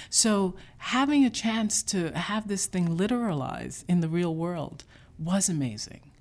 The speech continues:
because it, it sort of lined up with how I actually feel being in the text should work,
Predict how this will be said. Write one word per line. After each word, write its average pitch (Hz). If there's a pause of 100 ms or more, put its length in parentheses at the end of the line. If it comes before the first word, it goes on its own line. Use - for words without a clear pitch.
(320)
because 190
it, 175
it 185
sort 196
of 185
lined 175
up 190
with 147 (560)
how 180
I 160
actually 170
feel 160 (300)
being 165
in 147
the 143
text 165
should 147
work, 156